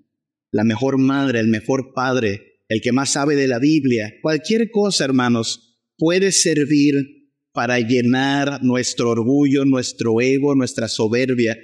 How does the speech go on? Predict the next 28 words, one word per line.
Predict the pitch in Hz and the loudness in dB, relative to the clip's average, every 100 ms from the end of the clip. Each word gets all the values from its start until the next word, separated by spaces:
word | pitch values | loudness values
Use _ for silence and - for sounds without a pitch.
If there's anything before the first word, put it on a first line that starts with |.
| - - | -20 -8
Para | 117 120 | -2 0
los | 123 117 | 0 0
fariseos | 117 117 107 160 175 | -2 0 0 -2 0
era | 170 165 | -2 -2
su | - 123 | -2 0
religiosidad, | 117 113 120 107 107 131 220 - - _ _ _ _ _ | 0 0 0 0 -2 0 -2 -6 -20 _ _ _ _ _
para | 120 113 | -4 -2
el | 117 | 0
rico | 113 156 170 156 | 2 0 0 -2
es | 135 | -2
su | 151 | 0
dinero, | 135 123 139 214 208 120 - _ _ _ | 2 2 2 0 0 -4 -14 _ _ _
para | - 117 123 | -6 -2 0
el | 120 | 0
guapo | 127 156 190 165 | 0 0 0 0
es | 143 | 0
su | - 156 | 0 0
belleza, | 143 147 185 190 - 127 - _ _ _ | 2 2 0 0 -2 -4 -8 _ _ _
para | 127 123 | -2 -2
el | 117 | 0
que | 117 | 0
va | 131 | 0
al | 143 | -2
gimnasio | 170 143 151 190 - | -2 0 0 0 -2
son | 117 139 139 | -2 -2 -2
sus | 151 | -4
cuadritos. | - 143 139 175 190 196 139 - - _ _ _ _ _ - | -4 -2 0 0 0 -2 -4 -6 -14 _ _ _ _ _ -4
Cualquier | 175 180 - 254 320 | -2 -2 0 2 2